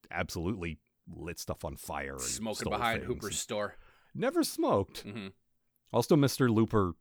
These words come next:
Speaker 1: would not have stood for that at all.
Speaker 2: <laughs>
Speaker 1: But yeah, Bruce
Speaker 2: Your school have a
Speaker 1: continues
Speaker 2: smoke pit?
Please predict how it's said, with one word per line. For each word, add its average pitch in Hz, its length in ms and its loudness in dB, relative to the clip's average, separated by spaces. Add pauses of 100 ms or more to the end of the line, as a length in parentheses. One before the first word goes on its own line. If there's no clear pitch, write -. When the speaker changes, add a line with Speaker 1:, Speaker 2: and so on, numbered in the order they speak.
Speaker 1:
would 92 300 -4
not 87 220 -2
have 80 160 -8
stood - 360 -8
for 67 100 -16
that 64 180 -12
at - 120 -14
all. 165 240 -6
Speaker 2:
<laughs> - 1300 -6 (1500)
Speaker 1:
But 262 320 0
yeah, 175 140 6
Bruce 185 480 4
Speaker 2:
Your 214 100 -2
school 170 220 4
have 139 80 6
a 151 40 8
Speaker 1:
continues 160 260 6
Speaker 2:
smoke - 380 -4
pit? - 280 -6